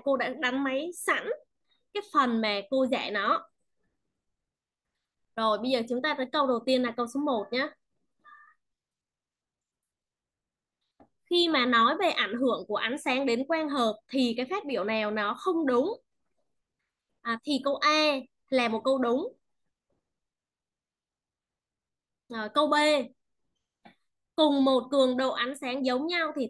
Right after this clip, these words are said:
tất cả các tia sáng đều có tác động đến quang hợp với cường độ như nhau. Thì nó sai. Có lẽ rằng các bạn nhớ là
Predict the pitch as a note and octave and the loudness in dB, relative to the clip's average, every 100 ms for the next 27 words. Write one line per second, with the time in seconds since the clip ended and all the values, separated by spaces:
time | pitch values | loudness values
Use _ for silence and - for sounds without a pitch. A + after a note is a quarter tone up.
0 | - A#4 - A#3+ - E4 F4+ E4 D#4 C#4+ | -2 -2 -2 -4 -4 -6 -4 -2 -2 0
1 | B3+ A#3+ B3+ F#4 C#4+ B3+ A#3+ A3 A#3 A3+ | -2 0 -2 -2 2 4 4 0 -2 -4
2 | B3 G4 G4+ D4 - A#3 A#3+ C4 D#4+ D4 | -2 -4 0 0 0 -2 -4 -2 -2 -2
3 | C4+ A3+ - A3 A3+ F#4 B3+ A#3 A#3+ C4+ | -2 -2 -2 -4 -2 -2 0 -2 -2 -2
4 | C#4 C#4 C4+ C4 A#3 _ _ _ _ B3+ | 0 0 -2 -4 -8 _ _ _ _ -6
5 | G#3 A3+ - D4 C#4 C4+ C4+ - - _ | -4 -6 -2 0 0 -4 -8 -18 -20 _
6 | - C#4+ C4+ E4 F#4 A#3+ B3+ D4+ - B3 | -4 -2 0 -2 -2 -2 -2 -2 0 2
7 | A3+ C4 | 2 0